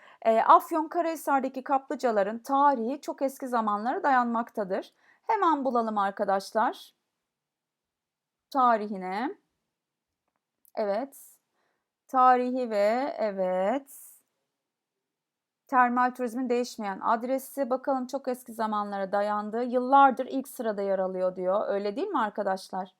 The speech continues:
Beş bin yıllık geçmişe sahip. Bir buldum. Bir mutlaka olacak.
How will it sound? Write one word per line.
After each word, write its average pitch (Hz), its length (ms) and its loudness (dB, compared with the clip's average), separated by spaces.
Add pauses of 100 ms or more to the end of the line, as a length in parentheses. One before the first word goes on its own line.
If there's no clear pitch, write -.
(520)
Beş 254 300 4
bin 269 160 0
yıllık 247 320 -2
geçmişe 247 460 -2
sahip. 202 480 -2 (640)
Bir 247 220 -2 (260)
buldum. 233 400 0 (320)
Bir 262 160 -2
mutlaka 294 600 2
olacak. 254 440 -2